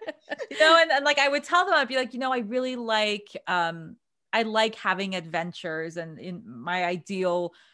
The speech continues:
relationship is one where we're exploring new things and trying new things. And this is something I like." So I was pretty clear about that, but I did really put it on them to make those things happen. And in a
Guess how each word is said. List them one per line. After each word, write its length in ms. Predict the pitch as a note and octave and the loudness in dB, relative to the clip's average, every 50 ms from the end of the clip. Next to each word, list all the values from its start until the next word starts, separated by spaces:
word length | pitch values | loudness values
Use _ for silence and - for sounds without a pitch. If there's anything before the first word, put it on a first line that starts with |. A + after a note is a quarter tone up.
| _ _ - | _ _ -8
relationship 680 | F#3+ G3+ A3+ A#3 B3+ B3 - A3+ G#3 A#3 A#3 A3 A3 | -2 0 2 2 2 2 -2 -4 -4 -4 -4 -4 -4
is 140 | G3 E3+ F3+ | -6 -6 -2
one 240 | F3+ F3 E3+ F3+ F3 | -2 -2 -2 -2 -2
where 120 | E3+ E3+ | -4 -4
we're 180 | E3+ E3+ E3 D#3+ | -4 -4 -4 -6
exploring 580 | E3 - - - - A3+ A#3 A#3+ A#3+ A#3+ A3+ | -6 -8 -12 -12 -6 -2 0 0 2 0 0
new 140 | G#3 G3+ G3 | -2 -4 -4
things 340 | F#3+ - F3 E3+ F3 E3 - | -6 -6 -6 -6 -6 -8 -12
and 100 | D#3+ D#3+ | -14 -14
trying 420 | - - A#3+ A3+ A3+ A3+ A3+ G#3 | -8 -2 0 0 0 0 -2 -4
new 140 | F#3+ F3+ F3 | -6 -8 -10
things. 400 | - - F3+ E3 D#3+ E3 D#3+ D#3+ | -8 -6 -6 -6 -6 -6 -10 -12
And 80 | E3+ E3 | -12 -12
this 100 | D#3+ - | -12 -12
is 120 | - - | -14 -14
something 340 | - F3 D#3+ - - E3 D#3 | -14 -14 -12 -12 -12 -12 -10
I 120 | D3 F3 | -10 -10
like." 280 | E3 D3+ D#3 C#3+ D3+ - | -8 -6 -6 -6 -6 -4
So 100 | - B3+ | -2 0
I 20 | C4+ | 0
was 120 | C#4+ - | 0 2
pretty 220 | - A4+ A4+ F4+ - | 2 2 2 0 0
clear 280 | - - C4+ C4 C4 | 0 0 2 2 4
about 320 | B3 G#3+ G3 A#3 - - - | 4 4 2 0 0 -2 0
that, 440 | E3 D#3+ D#3+ F3+ A3 C#4 B3 - - - _ _ _ _ _ F#3+ | 2 4 4 4 4 2 0 -2 -10 -20 _ _ _ _ _ -2
but 160 | A#3 A#3+ C#4+ | 0 2 2
I 120 | F#4+ - | 2 2
did 320 | G3+ - D4 E4 F4 C#4 A#3+ | 0 -2 -2 -2 -2 0 0
really 260 | B3+ B3 B3+ B3 A#3 | 0 0 0 0 -4
put 260 | - - - A#3+ A3 | -6 -6 -4 -2 -2
it 120 | G#3+ G3+ | 0 0
on 260 | F#3+ F3 E3+ E3+ E3+ D3+ | 0 0 0 -2 -4 -4
them 320 | F3 F3 E3 E3 F3 F#3 F#3+ | -2 0 0 0 -2 -4 -6
to 160 | - - G3 | -10 -10 -10
make 340 | E3+ D#3+ D#3 D#3+ D#3+ - - | -8 -8 -8 -10 -10 -10 -10
those 260 | D#3+ D3+ D3+ D3+ - | -8 -8 -8 -8 -10
things 340 | - - D#3 D3+ D3 - - | -10 -10 -10 -10 -10 -14 -16
happen. 720 | - - E3 D#3 D3 D3 - - A#2+ A2 A#2 C#3+ E3 E3+ D#3+ _ _ _ _ _ _ _ _ _ _ _ _ _ - | -10 -6 -4 -4 -4 -6 -8 -10 -10 -10 -10 -10 -12 -14 -16 _ _ _ _ _ _ _ _ _ _ _ _ _ -10
And 320 | G3+ F#3 F3+ F3+ F3+ - | -8 -6 -4 -6 -6 -6
in 260 | - E3 F3 E3+ E3 E3 | -8 -8 -6 -6 -6 -8
a 260 | D#3+ D#3+ D#3+ E3+ F3 | -8 -8 -8 -10 -10